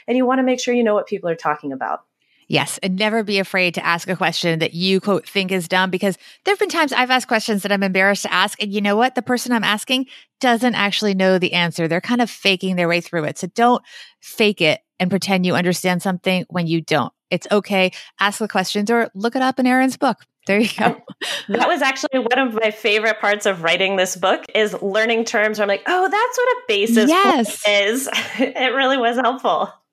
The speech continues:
Speaker 2: A lot of people gloss over those things and don't actually know what they mean. You would be surprised. Just saying. All right.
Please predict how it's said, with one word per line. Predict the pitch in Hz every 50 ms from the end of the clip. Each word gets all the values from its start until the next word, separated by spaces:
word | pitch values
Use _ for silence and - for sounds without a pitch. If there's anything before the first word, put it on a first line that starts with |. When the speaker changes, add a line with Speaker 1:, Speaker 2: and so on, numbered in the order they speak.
| _ -
Speaker 2:
A | 240
lot | 240 240 233 226 247
of | 277 285
people | 330 311 277 285 269 233
gloss | 226 214 214 220 226 226
over | 240 226 226 247 240
those | 240 226 208
things | - 214 196 185 180
and | 190 185
don't | 165 185 175 185 185
actually | 180 190 196 - - 202 190
know | 185 185 175 175 180 180 175
what | 165 170 165 160 _ -
they | 160 160 160
mean. | 160 160 160 160 160 151 139 139 139
You | 147 170 202 233
would | 254 277 277 254 -
be | 269 262 262
surprised. | 254 - - 277 247 - 233 202 190 202 180 - - 160 - -
Just | 214 254 - -
saying. | - 214 170 165 151 147 175
All | 208
right. | 202 175